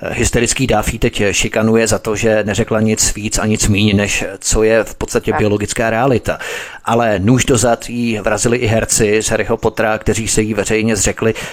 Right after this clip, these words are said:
Speaker 1: Myslíte, že ten fenomén zvaný cancel culture, který zruší a šikanuje kohokoliv s nepohodlným názorem, je v Británii na vzestupu, Vendo?
Speaker 2: Já si myslím, že určitě ano. A máte to ze všech stran,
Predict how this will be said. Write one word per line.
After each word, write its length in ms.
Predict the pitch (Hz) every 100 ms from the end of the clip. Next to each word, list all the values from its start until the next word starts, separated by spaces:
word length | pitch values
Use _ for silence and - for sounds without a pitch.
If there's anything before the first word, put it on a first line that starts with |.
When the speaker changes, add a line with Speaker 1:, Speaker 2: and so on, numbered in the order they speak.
| -
Speaker 1:
Myslíte, 360 | 98 - 127 156
že 140 | 180
ten 180 | - 160
fenomén 580 | - 113 131 156 156 147 - -
zvaný 320 | 101 98 123 131
cancel 460 | - 135 147 170
culture, 580 | - 87 107 - 139 62 - - - - -
který 380 | - 110 107 92
zruší 560 | - 110 135 - 139 139
a 80 |
šikanuje 580 | - 131 127 143 123 104
kohokoliv 520 | - 107 127 110 107 -
s 40 |
nepohodlným 640 | 117 110 107 107 104 113
názorem, 440 | 107 95 113 110 110 - -
je 240 | 113 117 107
v 80 | -
Británii 540 | 107 - 107 113 120
na 120 | 110
vzestupu, 680 | 87 139 151 190 - 95 85
Vendo? 320 | 95 92 85 -
Speaker 2:
Já 140 | 196 190
si 160 | -
myslím, 280 | 196 185 196
že 200 | 190 196
určitě 440 | 190 190 185 196 190
ano. 360 | 185 190 185 -
A 420 | 151 156 151 156 - - - -
máte 280 | 185 180 180
to 120 | 180 165
ze 180 | 170
všech 220 | 180 196 185
stran, 320 | - 196